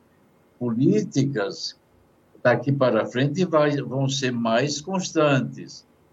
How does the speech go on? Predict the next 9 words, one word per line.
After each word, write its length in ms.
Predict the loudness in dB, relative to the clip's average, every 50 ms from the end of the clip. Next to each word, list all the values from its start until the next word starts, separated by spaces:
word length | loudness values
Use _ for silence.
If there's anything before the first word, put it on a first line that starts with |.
| _ -14
E 100 | -10 -6
aí 440 | -2 2 4 4 4 4 2 0 -2 0
também 600 | 0 2 2 2 2 2 2 2 2 2 2 2
os 200 | 2 2 2 2
financeiros 880 | 2 4 4 4 4 4 2 0 0 0 2 2 2 2 2 0 0 -2
também 480 | 0 2 2 2 2 2 4 2 2 2
vão 260 | 2 2 2 2 2
ser 340 | 0 0 2 0 0 0 0
constantes. 920 | -2 -2 -2 -2 -2 2 2 4 4 4 2 0 -2 -6 -10 -14 -16 -18